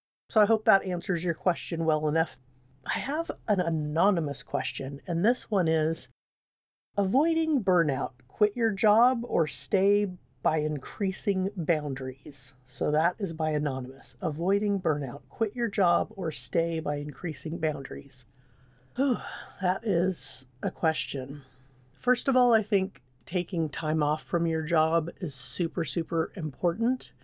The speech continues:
and that you can really reflect a lot going on vacations. That's why vacations are so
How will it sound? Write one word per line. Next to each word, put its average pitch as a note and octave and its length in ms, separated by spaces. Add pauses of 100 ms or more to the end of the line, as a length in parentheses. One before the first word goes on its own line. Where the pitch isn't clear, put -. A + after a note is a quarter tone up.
(140)
and F3+ 240
that E3+ 120
you F3 140
can D3+ 720
really G3+ 320
reflect E3 720
a E3 120
lot D3 640 (540)
going F#3 400
on D3+ 160
vacations. D3 560
That's D3+ 240
why D#3 160
vacations D3+ 580
are D#3 140
so D3+ 560